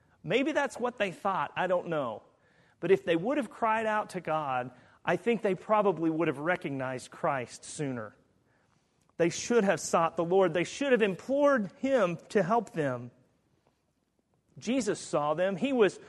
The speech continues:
no doubt even praying for them in their moment of need. He was interceding for them. Remember, he is interceding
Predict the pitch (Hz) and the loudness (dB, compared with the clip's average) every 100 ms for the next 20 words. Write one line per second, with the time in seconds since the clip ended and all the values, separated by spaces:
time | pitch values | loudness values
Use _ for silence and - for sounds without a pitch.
0 | - - 233 247 226 220 220 262 302 240 | -14 0 6 6 8 6 4 0 2 0
1 | - 240 240 226 185 165 151 139 123 123 | 2 2 4 2 0 -2 -2 -2 -2 -4
2 | 180 180 175 160 156 151 151 147 143 156 | -2 0 0 0 0 -2 -2 -2 -2 -2
3 | 160 127 117 240 247 220 - 233 240 - | -4 -4 -6 -4 0 0 2 2 2 0
4 | - 285 269 190 - 151 131 139 120 107 | -2 -2 -2 -4 -4 -6 -4 -2 -2 -4
5 | 117 - _ _ _ _ - _ _ _ | -10 -20 _ _ _ _ -20 _ _ _
6 | _ _ _ _ - 190 220 202 170 - | _ _ _ _ -4 0 2 2 0 -4
7 | 214 185 170 156 - 185 180 - - 254 | 0 2 2 0 -6 -4 -4 -4 -6 -6
8 | 175 127 123 | -6 -10 -14